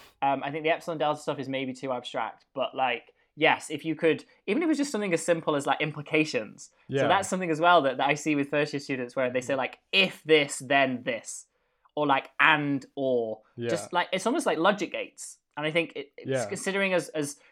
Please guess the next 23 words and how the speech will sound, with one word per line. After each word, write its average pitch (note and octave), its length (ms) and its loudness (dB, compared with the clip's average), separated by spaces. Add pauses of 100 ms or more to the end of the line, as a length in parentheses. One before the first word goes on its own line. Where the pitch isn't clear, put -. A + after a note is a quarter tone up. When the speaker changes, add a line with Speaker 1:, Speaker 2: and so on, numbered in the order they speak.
(100)
Speaker 2:
we're C#3 80 -6
now D3+ 220 2
seeing D3+ 340 -4
more C#3 220 0
and C3+ 100 -2
more, B2+ 260 4
like, A#2+ 340 -4
coding B2+ 640 -2
as A2+ 120 -14
well, A#2+ 420 -2 (360)
and B2 120 -8
programming C#3 540 2
is A2+ 160 -10
taught - 640 -6 (360)
in C3+ 100 -6
one C3 220 0
way B2 120 2
or A#2+ 120 4
another A2+ 340 -2
through A#2 240 -10
high A#2 140 -4
school, A2+ 340 -12
Speaker 1:
Mm-hmm. A#2+ 280 -6